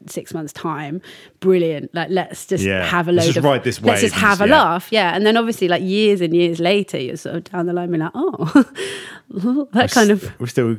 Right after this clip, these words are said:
Speaker 2: yeah,
Speaker 1: Yeah.
Speaker 2: we're still doing this.
Speaker 1: Oh,
Speaker 2: This is
Speaker 1: okay.
Speaker 2: great.
Speaker 1: Now, yeah. So,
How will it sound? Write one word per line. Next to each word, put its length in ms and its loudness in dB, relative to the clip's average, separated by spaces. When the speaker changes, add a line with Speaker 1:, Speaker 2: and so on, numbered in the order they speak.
Speaker 2:
yeah, 320 -2
Speaker 1:
Yeah. 340 4
Speaker 2:
we're 60 0
still 120 0
doing 120 0
this. 160 0
Speaker 1:
Oh, 80 4
Speaker 2:
This 100 2
is 60 -2
Speaker 1:
okay. 200 2
Speaker 2:
great. 300 0
Speaker 1:
Now, 340 0
yeah. 360 0
So, 420 -2